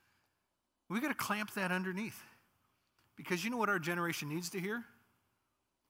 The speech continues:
It's how God helped us overcome those moments. How God worked in our lives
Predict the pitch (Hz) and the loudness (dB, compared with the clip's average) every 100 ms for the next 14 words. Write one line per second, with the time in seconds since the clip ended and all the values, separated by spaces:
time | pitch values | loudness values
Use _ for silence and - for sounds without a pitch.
0 | _ - 127 113 135 139 131 135 123 127 | _ -4 -2 0 2 2 0 -2 -2 -4
1 | 113 120 110 - 107 101 101 101 95 - | -6 -6 -8 -8 -8 -10 -14 -16 -16 -14
2 | - - _ _ _ _ _ _ _ _ | -14 -16 _ _ _ _ _ _ _ _
3 | _ _ _ _ _ _ _ _ _ _ | _ _ _ _ _ _ _ _ _ _
4 | 139 139 135 131 139 143 120 117 117 113 | -2 4 4 4 -2 0 0 2 2 0
5 | 110 110 - - | -2 -6 -6 -6